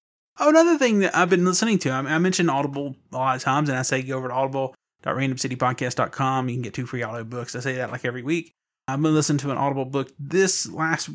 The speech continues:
few days. Haven't gotten but, I think, three chapters into it, but it's really pretty good. The author's name is Jeff Goings, and he has an, a book out just recently released called Real Artists Don't Starve.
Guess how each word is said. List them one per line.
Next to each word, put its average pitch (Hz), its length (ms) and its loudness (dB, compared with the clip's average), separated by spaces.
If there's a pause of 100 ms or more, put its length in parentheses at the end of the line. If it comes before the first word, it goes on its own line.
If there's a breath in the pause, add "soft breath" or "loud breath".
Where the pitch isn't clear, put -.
few 170 200 -4
days. 151 440 0 (340)
Haven't 165 220 2
gotten 156 260 0
but, 139 140 -6
I 135 80 -6
think, - 160 -12
three 151 160 -4
chapters 143 440 0
into 139 340 0
it, 131 160 -4 (300)
but 160 100 0
it's 165 140 0
really 185 200 4
pretty 170 220 0
good. 143 240 0 (800)
The 160 120 -2
author's 196 360 2
name 151 180 4
is 131 140 -4
Jeff 156 360 2
Goings, 135 680 -6 (720 soft breath)
and 139 320 -2
he 180 380 0
has 160 220 0
an, 139 140 0 (180)
a 135 60 -6
book 160 240 -2
out 156 380 0
just 147 180 -6
recently 165 380 -2
released 139 580 -6 (360)
called 135 340 0
Real 190 340 4
Artists 147 540 2 (100)
Don't 139 380 -4
Starve. - 760 -4